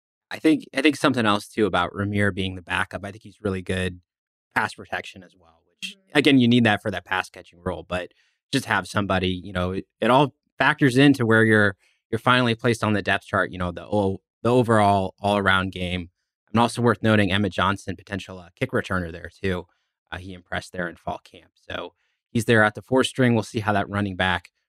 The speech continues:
Speaker 1: room shakes out, but a couple co-starters, uh, were listed here as well. And one that stands out is tight end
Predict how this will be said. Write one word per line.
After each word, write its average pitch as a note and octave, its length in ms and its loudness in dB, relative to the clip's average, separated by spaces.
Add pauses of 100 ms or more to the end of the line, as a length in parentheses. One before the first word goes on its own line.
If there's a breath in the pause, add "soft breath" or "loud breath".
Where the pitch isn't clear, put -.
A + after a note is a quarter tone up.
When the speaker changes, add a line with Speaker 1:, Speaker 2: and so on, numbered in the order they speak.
(160)
Speaker 1:
room A2+ 200 2
shakes G#2+ 320 -2
out, G2 300 0
but G2 200 0
a F#2 60 -4 (500)
couple E3+ 200 2
co-starters, C3+ 920 2 (120)
uh, A2+ 100 6
were A2 140 4
listed A#2 380 0
here A2+ 300 4
as F#2+ 260 0
well. G#2 380 4 (360)
And A2+ 100 2
one A#2+ 120 6
that A2+ 80 2
stands A2 280 0
out G2+ 140 2
is F#2 100 -8
tight G#2+ 240 0
end G#2 400 -2